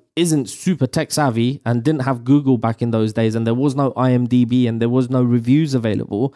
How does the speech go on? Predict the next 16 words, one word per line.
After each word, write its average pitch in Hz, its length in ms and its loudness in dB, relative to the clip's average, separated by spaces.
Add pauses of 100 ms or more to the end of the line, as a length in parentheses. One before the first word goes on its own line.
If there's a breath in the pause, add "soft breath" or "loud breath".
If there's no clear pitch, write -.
(240 soft breath)
if 127 140 -2
she 190 160 -2
managed 165 320 -2
to 139 80 0
do 135 220 4
that 123 420 -4
basic, 135 640 0 (640)
in 143 180 2
this 170 240 2
day 156 260 2
and 135 120 2
age 135 480 -4
that 101 160 -4
we 123 180 2
live 123 360 6
in, 110 320 -4